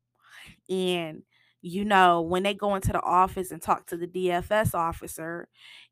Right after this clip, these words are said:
and you, um, I don't know if you guys know, but yeah, the D F S, that's nothing but Mexican intelligence. That's the C I A over there. And th-, th-, basically the C I A helped the D F S get started over there in Mexico.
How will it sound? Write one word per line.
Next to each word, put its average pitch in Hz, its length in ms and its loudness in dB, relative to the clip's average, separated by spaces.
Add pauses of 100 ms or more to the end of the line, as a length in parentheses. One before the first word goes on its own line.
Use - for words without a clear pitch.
(180)
and 180 420 0
you, 185 180 -6 (100)
um, 175 380 2
I 196 100 4
don't 208 100 2
know 202 100 4
if 190 80 -2
you 185 80 -8
guys 180 320 4
know, 175 340 4
but 170 260 -2
yeah, 170 160 0
the 180 120 -4
D 202 240 -2
F 190 200 -2
S, 180 240 0
that's 180 360 -4
nothing 196 380 0
but 175 240 0
Mexican 190 680 -4
intelligence. 180 640 -2
That's 180 200 -2
the - 100 -16
C 196 260 -4
I 175 140 4 (100)
A 180 340 2 (280)
over 175 240 4
there. 175 440 -2 (220)
And 180 340 -2
th-, - 120 -2
th-, 170 380 -2
basically 196 540 0
the 170 120 -8
C 185 280 -2
I 165 240 -2
A 175 180 -2
helped 170 280 -2
the 165 60 -20
D 170 220 -2
F 170 180 -6
S 170 160 -6
get - 140 -8
started 165 380 0
over 160 180 -8
there 156 160 -10
in 156 80 -10
Mexico. - 580 -12